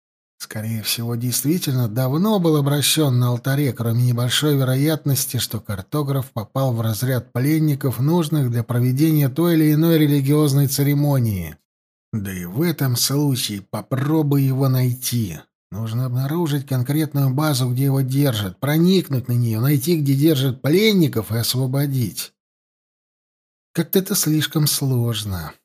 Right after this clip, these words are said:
Ну же, Глиндаин, переходи к конкретным деталям того, что ты знаешь по призыву гномьего бога, и на этом и покончим.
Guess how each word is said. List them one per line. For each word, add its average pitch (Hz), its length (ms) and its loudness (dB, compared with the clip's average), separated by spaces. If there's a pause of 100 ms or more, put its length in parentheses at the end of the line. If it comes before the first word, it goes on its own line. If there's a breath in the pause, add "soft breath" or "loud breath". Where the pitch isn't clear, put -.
(320)
Ну 151 380 4
же, - 240 -6
Глиндаин, 180 680 2
переходи 156 600 0
к - 80 -18
конкретным 127 640 0
деталям 127 460 0
того, 135 260 -2
что - 160 -10
ты 143 140 -2
знаешь 127 360 -2
по 113 100 -6
призыву 135 520 0
гномьего 143 480 2
бога, 180 380 2
и 139 80 2
на 165 160 2
этом 220 340 0
и 104 60 -2
покончим. 131 800 -4